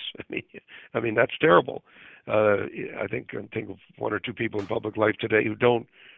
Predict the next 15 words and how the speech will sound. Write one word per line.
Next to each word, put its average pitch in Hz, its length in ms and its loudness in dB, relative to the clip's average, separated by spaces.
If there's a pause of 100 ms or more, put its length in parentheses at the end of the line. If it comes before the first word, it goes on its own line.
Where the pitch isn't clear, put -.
(260)
ever 143 260 6
show 123 300 4
signs 113 280 2
of 104 100 -4
remorse 110 520 2
or 107 140 -2
regret 110 600 4
or 101 360 -2 (560)
apology 113 840 4
or 104 720 0
admission 113 500 0
of 98 120 -2 (560)
failure 110 600 2
or 104 180 -2
weakness. 143 400 0